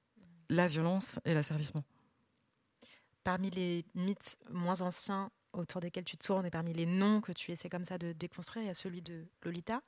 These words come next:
Speaker 2: euh, donc ce personnage de Nabokov qui a été, euh,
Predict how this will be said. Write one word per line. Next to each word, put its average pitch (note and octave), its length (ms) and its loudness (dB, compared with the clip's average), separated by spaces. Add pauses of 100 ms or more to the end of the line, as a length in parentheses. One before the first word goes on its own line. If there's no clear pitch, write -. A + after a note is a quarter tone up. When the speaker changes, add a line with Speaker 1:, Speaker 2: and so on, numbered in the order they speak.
(760)
Speaker 2:
euh, E3 800 -2
donc D#3+ 160 -10
ce - 100 -8
personnage E3+ 420 -2
de E3+ 80 -2
Nabokov E3 520 0
qui - 100 -12
a D3 40 -8
été, D3 240 -8
euh, - 40 -8